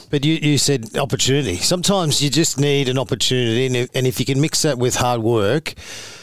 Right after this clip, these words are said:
and I put Sam Mitchell in the same boat, you know, like, he just needed an opportunity because there was a knock on him.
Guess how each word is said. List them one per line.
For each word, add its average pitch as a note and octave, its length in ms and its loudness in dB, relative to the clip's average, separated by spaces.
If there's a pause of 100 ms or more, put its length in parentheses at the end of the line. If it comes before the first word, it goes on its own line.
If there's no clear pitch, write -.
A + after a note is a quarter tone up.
(320)
and D3 160 0
I D3+ 260 2
put G3 180 0
Sam B2+ 240 2
Mitchell C3 300 0
in A2+ 80 0
the A2 60 2
same A2 320 -2
boat, A2+ 500 -2
you B2 80 2
know, A2+ 180 0
like, B2+ 400 -2
he D#3 140 2
just E3 240 0
needed D3+ 200 2
an A#2+ 60 0
opportunity A2+ 540 0
because G#2+ 380 0
there B2 100 2
was A#2+ 120 2
a B2 60 2
knock A#2+ 240 -2
on A#2+ 120 -2
him. G2 180 -4